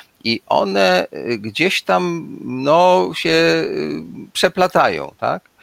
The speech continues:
Że, że, e, ten rodzaj, e, nirwany, szczęścia, takiego poczucia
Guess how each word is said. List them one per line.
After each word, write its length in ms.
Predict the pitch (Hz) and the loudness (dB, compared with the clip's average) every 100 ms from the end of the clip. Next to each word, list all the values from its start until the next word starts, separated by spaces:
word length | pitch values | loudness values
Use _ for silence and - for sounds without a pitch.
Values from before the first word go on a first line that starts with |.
| - - _ - | -20 -20 _ -12
Że, 360 | 110 143 139 - | -4 0 0 -4
że, 460 | 120 135 131 127 - | -4 0 0 -2 -4
e, 920 | 110 113 113 113 110 107 101 104 104 - | -6 -2 -2 -2 -4 -8 -12 -14 -14 -2
ten 260 | 139 131 | -2 0
rodzaj, 760 | 113 127 160 127 120 104 95 90 _ _ _ _ | 2 2 2 2 2 2 0 -6 _ _ _ _
e, 60 | 69 80 82 78 - | -6 -4 -2 -4 -6
nirwany, 840 | 92 113 104 101 120 143 127 98 87 | -4 -2 0 2 2 2 0 -4 -6
szczęścia, 1040 | - - 110 131 123 - - 85 82 80 76 - 73 76 _ _ 101 | -10 -4 -2 -2 -6 -10 -4 0 0 0 -4 -12 _ -20 _ _ _
takiego 480 | - 87 - 90 90 | -12 -12 -12 -12 -12
poczucia 720 | - 95 - 120 - 95 87 | -12 -14 -12 -14 -2 0 0